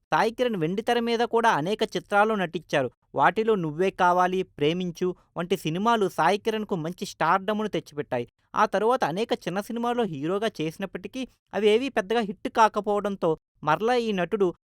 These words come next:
సీరియల్స్ మీదనే ఫోకస్ పెట్టారు. అలా సీరియల్స్ చేసుకుంటున్న సమయంలోనే ఇంట్లో వాళ్ళు వైష్ణవి అనే సాఫ్ట్‌వేర్ ఎంప్లాయీకిచ్చి సాయి కిరణ్కు వివాహం చేశారు. ఈ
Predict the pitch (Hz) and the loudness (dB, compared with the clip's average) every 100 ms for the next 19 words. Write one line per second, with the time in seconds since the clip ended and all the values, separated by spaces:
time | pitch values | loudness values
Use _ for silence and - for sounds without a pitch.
0 | _ - 202 233 214 208 208 208 208 240 | _ -8 -2 0 -2 -6 -4 -2 -2 -4
1 | - 190 180 175 - - - 131 - _ | 0 0 0 -6 -8 -6 -2 -2 -4 _
2 | _ _ 147 208 254 - 208 240 233 - | _ _ 2 4 2 0 -2 0 -4 -2
3 | 214 202 - 214 220 214 165 185 208 202 | -2 -2 -4 -4 -4 -4 -4 -2 -2 0
4 | 190 165 151 - _ 160 165 - 247 240 | 0 0 -4 -8 _ -10 -10 4 8 8
5 | 226 190 147 147 _ 143 190 - 214 214 | 6 4 0 -2 _ 0 0 0 -4 -2
6 | 233 165 180 - 165 190 214 202 185 202 | -2 -2 -2 0 -2 0 0 0 0 0
7 | 196 185 - 165 143 _ _ 160 190 202 | 0 -4 -4 -4 -4 _ _ 2 2 2
8 | 214 214 208 147 165 190 202 180 165 151 | -2 0 -2 2 4 4 2 0 0 2
9 | 127 123 _ _ _ 190 | -2 -4 _ _ _ -6